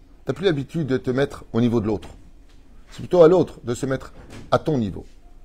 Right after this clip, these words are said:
Et alors qu'il marchait avec Rabbi Tarfon, nous dit la Gemara, la sandale,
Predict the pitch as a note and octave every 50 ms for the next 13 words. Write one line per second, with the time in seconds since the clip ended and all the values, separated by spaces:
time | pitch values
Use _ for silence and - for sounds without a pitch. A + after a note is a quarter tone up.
0 | - - - - - - - - - - - A#2 C#3+ G3 F#3 - D#3+ D3+ D3+ -
1 | E3 F#3+ F3+ E3 - D3+ C#3 C3+ - C#3+ - D#3+ F3 E3 C#3+ C3+ D3 C#3+ A#2+ A#2
2 | B2 A#2 G#2+ B2+ D#3 F3 E3 - - - - - - - - - - - - -
3 | - - B2 A#2+ - - D3+ C#3+ C3+ E3+ G3+ G3 D3 A#2 G2 D#2+ E2